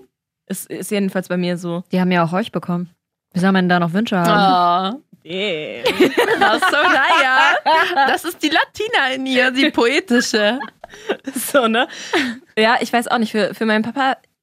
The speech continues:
Speaker 1: ist es auch manchmal ein bisschen schwieriger, wobei der ist ein großer Musikfan. Also der hört wahnsinnig gerne Musik und geht ganz viel auf Konzerte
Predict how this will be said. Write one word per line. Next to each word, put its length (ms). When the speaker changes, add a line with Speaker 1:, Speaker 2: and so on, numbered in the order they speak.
Speaker 1:
ist 120
es 60
auch 140
manchmal 300
ein 40
bisschen 180
schwieriger, 360
wobei 280
der 120
ist 80
ein 120
großer 340
Musikfan. 600
Also 180
der 140
hört 220
wahnsinnig 400
gerne 180
Musik 320
und 100
geht 140
ganz 200
viel 100
auf 100
Konzerte 540